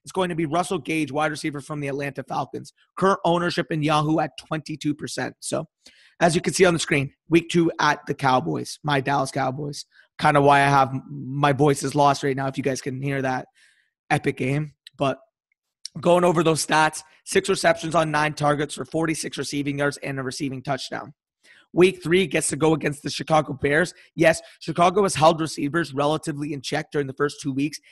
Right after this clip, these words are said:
They kinda shut down Slayton last week, Marvin Jones in, uh, week one in particular, but they have not gone up against a high vaunting passing offense that the Atlanta Falcons, I don't even know what I'm saying there, but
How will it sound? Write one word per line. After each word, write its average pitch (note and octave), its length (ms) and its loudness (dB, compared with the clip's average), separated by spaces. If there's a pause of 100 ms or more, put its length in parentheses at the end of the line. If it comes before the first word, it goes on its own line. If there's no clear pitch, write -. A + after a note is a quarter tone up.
(140)
They D#3 80 -2
kinda D#3+ 240 0
shut E3 300 -6
down D#3 240 0
Slayton D#3 380 -6
last D3 340 -4
week, D#3 180 -2 (240)
Marvin D#3 320 2
Jones D#3 300 -2
in, C#3+ 200 -6
uh, C#3 240 0
week D3 280 -2
one C#3 180 -2
in C#3 140 -10
particular, D3 720 -6 (340)
but E3 100 -6
they F#3 120 2
have F#3+ 120 0
not D#3+ 320 -2
gone D3 280 2
up D3+ 160 -6
against C#3+ 320 -8
a D3 100 -6
high D#3+ 560 -2 (640)
vaunting D3+ 720 -2
passing D3 640 -4 (480)
offense E3 520 2
that C#3+ 180 -6
the C#3 140 -4
Atlanta C#3+ 320 -4
Falcons, C#3+ 280 -10
I D#3 60 -8
don't D3 140 -10
even C3 120 -14
know C3 100 -12
what C3 120 -12
I'm B2+ 80 -14
saying C3+ 220 -8
there, B2+ 100 -6
but C#3 200 -4